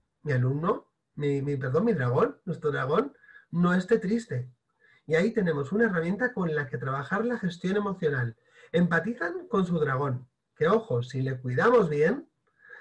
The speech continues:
acaba siendo más grande que esta habitación, crece, le salen alas, echa fuego por la boca, se hace inmenso, porque este es un bebé.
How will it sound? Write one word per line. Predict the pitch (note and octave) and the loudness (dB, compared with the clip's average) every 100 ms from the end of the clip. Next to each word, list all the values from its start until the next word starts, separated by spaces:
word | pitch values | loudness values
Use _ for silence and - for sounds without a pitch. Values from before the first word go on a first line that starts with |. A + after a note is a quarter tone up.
| - - | -12 -4
acaba | D#3+ F3+ G#3+ | 0 2 2
siendo | - G3 G3 A3+ | 0 -2 2 2
más | G#3 F3 | 2 0
grande | E3 F3 G3+ | 0 0 2
que | A3+ | 0
esta | F3+ D#3 | -2 -2
habitación, | C#3 C3 B2+ - E3 D#3+ C3+ B2 - _ - | -2 -2 -6 -2 2 2 2 -2 -10 _ -2
crece, | D3+ D#3 - A#2+ A2+ _ _ | 2 2 2 -4 -4 _ _
le | - D#3+ | -4 0
salen | E3 E3 D#3+ | 0 0 2
alas, | D3+ D3 C#3+ - | 2 2 0 -4
echa | F3 F3 | -4 -4
fuego | - F3+ E3+ E3 | -4 -2 -2 0
por | D3+ | 0
la | C#3 | 0
boca, | C#3+ E3+ E3+ E3+ E3+ - _ | 0 0 2 0 -2 -14 _
se | - F3 | -4 0
hace | F#3 A3+ A3 | 2 0 -2
inmenso, | D#3+ D3+ F3 F#3 - C3 | -4 0 0 -2 -6 -6
porque | B2+ B2 | -6 -6
este | C3 D3 | -6 -6
es | E3 | -4
un | |
bebé. | C3 A#2+ D#3 | -2 2 0